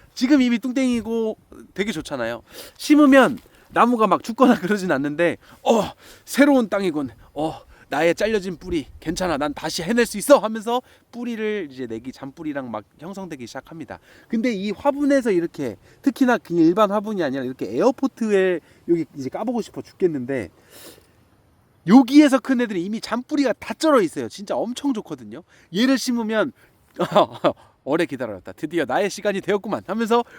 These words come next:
바로 크기 시작합니다. 그래서, 어, 최고봉이의 일 미터짜리가, 아, 이제 가을쯤 돼가지고 이제 뿌리 내리고 이제 적응을 딱 하-, "아,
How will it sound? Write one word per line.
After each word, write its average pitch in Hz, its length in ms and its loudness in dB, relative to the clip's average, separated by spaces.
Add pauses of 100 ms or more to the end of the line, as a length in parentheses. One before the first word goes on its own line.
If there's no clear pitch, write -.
바로 262 400 6
크기 220 240 -6
시작합니다. 147 440 -6
그래서, 151 380 -4 (420)
어, 127 300 0 (360)
최고봉이의 254 580 0
일 226 120 -4
미터짜리가, 220 720 -2 (220)
아, 185 100 2
이제 185 160 2
가을쯤 208 540 4
돼가지고 135 420 -2
이제 120 140 -8
뿌리 202 260 -10
내리고 135 540 -6
이제 127 120 -12
적응을 120 420 -10
딱 127 220 -14
하-, - 80 -16
"아, 277 300 -8